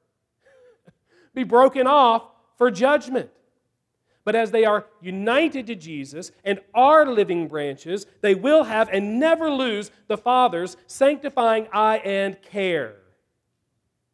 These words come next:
And the Father knows what he's doing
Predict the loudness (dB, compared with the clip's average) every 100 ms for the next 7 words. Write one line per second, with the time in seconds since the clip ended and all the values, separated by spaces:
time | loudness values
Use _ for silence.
0 | _ _ _ _ _ 0 2 2 0 -4
1 | -12 _ _ _ _ _ -4 0 0 2
2 | 0 0 -2 -2 -6 -10 -6 -4 -4 -6